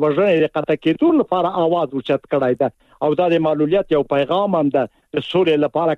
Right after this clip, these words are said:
کار کول لوی ترین ویاړ ده د انسان، چې باید د دې لپاره کار وکړي،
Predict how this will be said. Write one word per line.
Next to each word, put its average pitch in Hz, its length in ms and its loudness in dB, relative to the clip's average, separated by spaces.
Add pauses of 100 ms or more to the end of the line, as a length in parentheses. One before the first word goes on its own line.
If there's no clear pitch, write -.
کار 147 220 -2
کول 165 280 0 (520)
لوی 160 280 2
ترین 190 300 2
ویاړ 202 380 0
ده 165 160 0
د 151 160 2
انسان، 135 360 -2 (260)
چې 160 140 -2
باید 165 200 2
د 151 200 0
دې 185 180 2
لپاره 156 280 0 (120)
کار 190 180 0
وکړي، 151 240 0